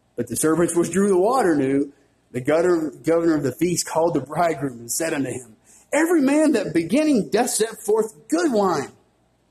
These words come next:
and when the men have well drunk, then that which is worse. But thou hast kept the good wine until now." Folks,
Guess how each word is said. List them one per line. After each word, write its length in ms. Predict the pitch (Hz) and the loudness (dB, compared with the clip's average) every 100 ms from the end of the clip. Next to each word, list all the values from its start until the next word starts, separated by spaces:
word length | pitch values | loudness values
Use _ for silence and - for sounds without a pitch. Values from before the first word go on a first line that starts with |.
| _ _ _ | _ _ _
and 160 | 135 135 | -2 0
when 160 | 143 | 2
the 60 | 131 | 0
men 340 | 135 170 185 | 2 2 0
have 220 | 151 127 | -2 -4
well 220 | 143 175 170 | 0 0 0
drunk, 460 | 156 190 170 - - _ _ | 2 2 0 -4 -14 _ _
then 380 | 123 143 160 165 | -6 0 2 2
that 180 | 147 143 | 0 2
which 160 | 147 143 | 0 -2
is 140 | 117 | -4
worse. 560 | 151 185 123 - - - _ _ _ _ | -2 -2 -4 -8 -10 -20 _ _ _ _
But 120 | 139 | -2
thou 180 | 170 175 | 0 0
hast 320 | 160 147 - | 0 -2 -2
kept 220 | 175 - | -4 -4
the 60 | 127 | -10
good 280 | 131 180 147 | -4 -4 -2
wine 260 | 131 127 | -6 -4
until 300 | 123 - 127 | -6 -8 -12
now." 380 | 117 123 113 - _ - _ _ | -8 -8 -8 -12 _ -20 _ _
Folks, 280 | 180 175 | 0 0